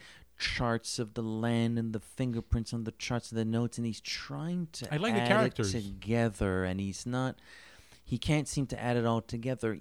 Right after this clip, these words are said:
Speaker 1: Yes, in the back of our minds, Hugo Drax is clearly the antagonist. When and how that will be revealed, we don't know at this point. But I do like the, it's kind of a detective story.
Speaker 2: Eh, it's a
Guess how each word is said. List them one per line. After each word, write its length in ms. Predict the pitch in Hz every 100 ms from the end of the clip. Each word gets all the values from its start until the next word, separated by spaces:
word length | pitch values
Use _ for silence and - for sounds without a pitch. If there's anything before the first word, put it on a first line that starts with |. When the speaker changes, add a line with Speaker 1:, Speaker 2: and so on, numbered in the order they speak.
| 78
Speaker 1:
Yes, 280 | - 131 -
in 60 | 120
the 60 |
back 280 | 98 117 110
of 80 | 101
our 80 | 101
minds, 380 | 98 98 95 -
Hugo 320 | - 151 113
Drax 300 | 95 98 -
is 120 | 90
clearly 460 | - - 120 104 95
the 140 | 92
antagonist. 840 | 92 92 - 123 120 117 117 - - - - 101 101 -
When 420 | 123 113 139 147 147
and 200 | 117 104
how 440 | - 120 120 117
that 200 | 104 95
will 100 | 101
be 120 | 98 104
revealed, 520 | 113 113 160 151 127
we 140 | 98
don't 220 | 90 98 110
know 180 | 123 113
at 120 | -
this 180 | 98 -
point. 400 | - 90 85 - - - - - - - - _
But 80 | 123
I 160 | 127 117 104
do 380 | 131 160 196 185 - -
like 520 | 117 110 110 107 107 - 104
the, 320 | 107 101 98 - - - - -
it's 80 | -
kind 180 | - 226
of 80 | 123
a 40 |
detective 560 | 202 - - 160 233 -
story. 560 | - 226 240 254 233 - - - - - - - 156
Speaker 2:
Eh, 560 | 165 170 165 165 160
it's 200 | 151
a 60 | -